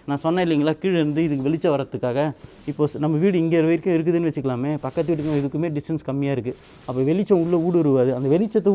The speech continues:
ஊடுருவணும் அப்படின்றதுக்காகவே இந்த மாதிரி பண்ணி, <clears throat> பண்ணியிருக்கிறாங்க. So, அதனால நம்மளுக்கு இது மூலியமா சன்லைட்டு உள்ள போயிட்டு நம்மளுக்கு போய் சேருது. ஓகேங்களா?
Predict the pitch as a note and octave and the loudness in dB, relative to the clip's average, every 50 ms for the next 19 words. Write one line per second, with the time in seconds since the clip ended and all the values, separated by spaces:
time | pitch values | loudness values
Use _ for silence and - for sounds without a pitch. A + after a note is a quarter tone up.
0 | G3 A3+ A3 A3 G3 F#3+ F#3 F#3 F#3+ G3 F#3 E3 F3 F#3 E3+ F3 D#3 D3+ D3+ E3 | 4 4 4 6 6 6 4 4 2 0 0 0 -2 -2 -2 -2 -2 0 0 0
1 | C#3+ D3 E3 G3+ A#3+ A#3+ C3+ C4+ - D3 C3+ D3 C#3 - - - - A#3+ A#3+ G#3 | 0 2 2 2 2 2 0 0 0 0 0 -2 -2 -4 -2 4 6 8 8 8
2 | - - - - - - _ _ - - D#3+ E3 D#3+ C#3+ C3 C3+ B2+ B2+ B2 C3 | 6 2 -6 -20 -20 -20 _ _ -2 0 2 4 4 4 4 4 4 4 4 2
3 | - - - - - - E3 D#3 D3 D3+ E3 F3+ F#3+ F3+ E3+ E3 D#3+ D3 F#3 F#3 | 0 0 -4 -4 2 4 6 6 6 6 4 4 4 4 2 0 0 -2 -2 -2
4 | D3+ D#3 E3 E3 D#3+ E3+ E3+ F3 F3+ F#3+ F#3 - F3+ E3+ F3 F3+ F3 D#3 - - | -2 -2 0 0 0 2 2 2 2 0 -2 -2 -2 0 2 2 2 2 2 2
5 | G#3 B3 B3+ - - - - - - - - - E3+ G#3 A#3 A3+ D#3 E3 F3 E3 | 0 0 0 -4 -10 -20 -20 -20 -20 -20 -8 0 4 6 6 6 6 4 2 2
6 | G#3 F#3+ D#3+ D#3 C#3+ C3+ B2+ D3 C#3 - D3+ D3 C3+ C3 B2 B2+ - F3 - - | 2 0 2 4 4 4 4 2 2 4 4 4 4 4 2 0 -4 -8 -14 -18
7 | - - C3 - C3 B2+ B2 C3 D#3+ | -14 -14 -8 -4 -4 -2 -2 -2 -2